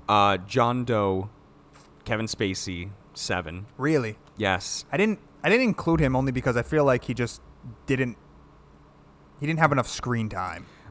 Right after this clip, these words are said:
Speaker 1: But
Speaker 2: for
Speaker 1: that's the
Speaker 2: me.
Speaker 1: beauty of it.
Speaker 2: Yeah.
Speaker 1: Because you have a film that's, like, the entire thing is chasing him, and he waltzes right in and is like, "You can arrest me."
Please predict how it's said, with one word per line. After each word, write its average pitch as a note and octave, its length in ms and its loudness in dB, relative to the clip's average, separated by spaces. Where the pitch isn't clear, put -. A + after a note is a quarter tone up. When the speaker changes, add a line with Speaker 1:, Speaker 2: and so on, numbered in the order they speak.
Speaker 1:
But B2 140 0
Speaker 2:
for A2+ 60 0
Speaker 1:
that's A2+ 140 0
the G#2+ 80 -2
Speaker 2:
me. G2 60 -4
Speaker 1:
beauty G2+ 260 -4
of D#2 120 -2
it. D2 140 -8
Speaker 2:
Yeah. G#2+ 280 -2
Speaker 1:
Because A2 600 -2
you A2+ 180 -2
have A#2 260 0
a G2 80 -2
film C#3 360 0
that's, F#2 200 -4
like, G2 160 -4
the G2+ 120 -6
entire G#2 360 -2
thing C3 200 -2
is F#2+ 160 -4
chasing F2 600 -10
him, D2 300 -12
and G2 140 -2
he A2+ 180 -2
waltzes F#2+ 680 -4
right G2+ 220 0
in G2 200 -2
and E2+ 100 -8
is F#2 120 -10
like, F2 220 -8
"You F#2 80 -6
can A2+ 120 -6
arrest A2+ 300 -2
me." G2 180 -6